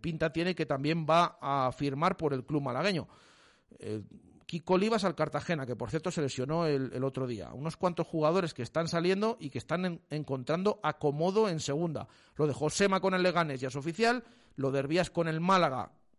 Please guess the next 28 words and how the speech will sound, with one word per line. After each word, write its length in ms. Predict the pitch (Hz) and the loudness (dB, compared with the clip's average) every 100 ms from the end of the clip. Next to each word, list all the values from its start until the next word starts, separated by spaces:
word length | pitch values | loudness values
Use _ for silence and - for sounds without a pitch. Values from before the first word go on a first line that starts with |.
| _ - | _ -4
creo 180 | 160 160 | 0 2
que 80 | |
todavía 400 | 160 160 160 165 | 2 2 4 4
no, 240 | 170 220 - | 4 2 2
pero 180 | 165 160 | 2 2
bueno, 220 | 127 113 | 0 -2
va, 400 | 117 135 143 127 | 0 2 2 0
ha 60 | 139 | -2
pasado 240 | 139 143 | -2 -2
reconocimiento 680 | 135 139 135 135 156 151 147 | 0 -2 -4 -4 -4 -2 -2
médico, 440 | 156 175 170 202 | 0 -2 2 2
incluso 360 | 170 123 123 131 | 2 -2 -4 -4
el 80 | 117 | -4
entrenador 440 | 120 - 123 143 | -6 -6 -4 -2
del 140 | 147 139 | -2 0
Málaga 300 | 156 139 143 | 0 2 0
lo 40 | |
ha 40 | 139 | -2
reconocido 560 | 135 127 127 185 135 - - - - _ - | -4 -4 0 0 0 -6 -20 -20 -20 _ -2
en, 360 | 147 143 139 135 | 0 2 0 -4
eh, 280 | 127 127 | -4 -4
esta 180 | 117 160 | -4 -4
mañana 280 | 139 165 151 | -2 -2 -2
en 100 | 123 | -4
esa 300 | 135 147 135 | -6 -2 0
rueda 180 | 139 139 | 0 0
de 80 | 139 | 0
prensa, 540 | 165 170 190 202 | -2 0 0 0